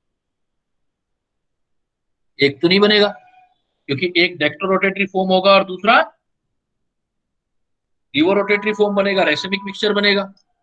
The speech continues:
ये भी ध्यान रखना है, Product आपके दो बनेंगे, एक डेक्टरोटेटरी form, एक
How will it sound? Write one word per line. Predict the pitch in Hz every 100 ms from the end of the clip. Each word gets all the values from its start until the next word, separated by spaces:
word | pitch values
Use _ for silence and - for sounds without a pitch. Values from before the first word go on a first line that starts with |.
| _ _ _ _ _ _ _ _
ये | 107 120
भी | 147
ध्यान | 139 147
रखना | 147 147 151
है, | 131 _ _ _ _ _ _ _ -
Product | 123 139 139
आपके | 139 156
दो | 156 139
बनेंगे, | 127 110 101 98 - _ _ _ _ _ _ -
एक | 113
डेक्टरोटेटरी | - 104 - 139 127 143 143
form, | 147 147 143
एक | 151 214